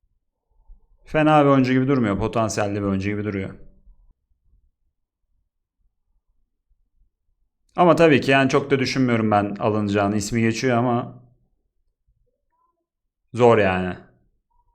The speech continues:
Hazır YouTube'u açmışken diğer oyuncu Warren Bondo'yu da önce izlemek istiyorum.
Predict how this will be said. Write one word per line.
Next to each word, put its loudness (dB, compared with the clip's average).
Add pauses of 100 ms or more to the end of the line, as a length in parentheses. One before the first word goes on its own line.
(520)
Hazır 2
YouTube'u 4
açmışken 0 (180)
diğer 4
oyuncu 2
Warren 4
Bondo'yu 4
da -2 (420)
önce 2
izlemek 0
istiyorum. -4